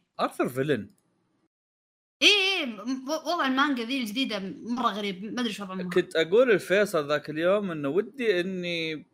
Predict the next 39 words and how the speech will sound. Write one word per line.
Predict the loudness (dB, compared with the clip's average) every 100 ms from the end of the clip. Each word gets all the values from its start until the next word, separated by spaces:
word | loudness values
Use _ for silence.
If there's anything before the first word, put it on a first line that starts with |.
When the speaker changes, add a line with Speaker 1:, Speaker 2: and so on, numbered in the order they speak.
| -6
Speaker 1:
أجرب | 0 0 0 -2 -2
أشوف | -4 -4 -6 -6 -8
ال-، | -8 -6 -4 -4 -4 -6 -14 _ _ _ _ -2
أجرب | 0 0
أشوف | -2 -6 -8
ال-، | -8 -12 -12
شو | -14
يسمونه | -10 -8 -8
ذا؟ | -8 -8 -10 _ _ _ _ _ _ _ _ -16
المانجا، | -12 -12 -12 -10 -6 0 0 2 0 0 _ _ _
بس | -4 -2 0
لدواعي | 2 6 6 6
ال-، | 2 0
الفضول، | -4 -4 0 0
بشوف | 0 -6 -8 -8
وش | -12 -6
المؤلف | -6 0 -2 -2 -8
وش | -6 0
قاعد | 0 0
يتجه | -8 -6 -4 -4
له | -8
في | -8
القصة، | -12 -12 -12
عرفت؟ | -6 -4 -4 -6 _ _ _ _ 4
هل | 8 10
هو | 8
Speaker 2:
مم. | 8
Speaker 1:
قاعد | 6 6 4
يحلب | -2 0 0 0 _ _ _ _
ولا | -6 2 4
هو | 4 2
ب-، | 2 6
عرفت | 6 6
الفضول | 4 -2 6 8 10
اللي | 6 2
نهايته | 2 2 2
بجي | 0 0
أسفل | -2 -4 -6 -6
هنا؟ | -4 -6